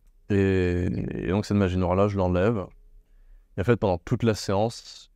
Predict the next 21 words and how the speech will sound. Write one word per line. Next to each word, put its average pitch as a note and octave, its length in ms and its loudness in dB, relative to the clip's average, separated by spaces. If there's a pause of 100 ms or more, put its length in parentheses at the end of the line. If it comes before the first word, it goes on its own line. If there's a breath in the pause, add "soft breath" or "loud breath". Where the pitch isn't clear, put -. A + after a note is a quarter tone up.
(300)
c'est - 160 -4
la F#2+ 100 2
première A2+ 320 2
fois G#2 360 2
depuis, F2+ 440 0
bah, D#2+ 360 -2 (720)
les E2+ 360 0
quatre - 260 -6
ans, F#2 200 0 (200)
quatre - 320 -6
ou F#2+ 160 0 (140)
quatre - 240 -2
ans F#2 60 2
qu'il F2+ 200 -2
avait, F2 240 2
euh, E2+ 160 -4 (640)
commencé F#2+ 320 0
à - 20 2
avoir F#2 140 2
des F2+ 60 0
cancers, G#2+ 340 -4